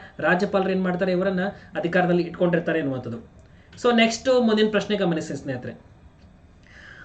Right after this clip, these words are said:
ಅಡ್ವೊಕೇಟ್ ಜನರಲರು ತಮ್ಮ ರಾಜೀನಾಮೆಯನ್ನು ಈ ಕೆಳಗಿನ ಯಾರಿಗೆ ನೀಡ್ತಾರೆ? So, ನಿಮ್ಮ ಆಯ್ಕೆಗಳು. ಆಪ್ಷನ್ ಎ ಮುಖ್ಯಮಂತ್ರಿಗಳಿಗೆ,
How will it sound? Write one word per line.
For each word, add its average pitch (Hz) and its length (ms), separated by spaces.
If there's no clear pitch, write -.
ಅಡ್ವೊಕೇಟ್ 233 600
ಜನರಲರು 226 680
ತಮ್ಮ 208 260
ರಾಜೀನಾಮೆಯನ್ನು 208 920
ಈ 214 140
ಕೆಳಗಿನ 208 400
ಯಾರಿಗೆ 202 400
ನೀಡ್ತಾರೆ? 139 480
So, 170 140
ನಿಮ್ಮ 226 200
ಆಯ್ಕೆಗಳು. 165 520
ಆಪ್ಷನ್ 180 300
ಎ 202 220
ಮುಖ್ಯಮಂತ್ರಿಗಳಿಗೆ, 196 840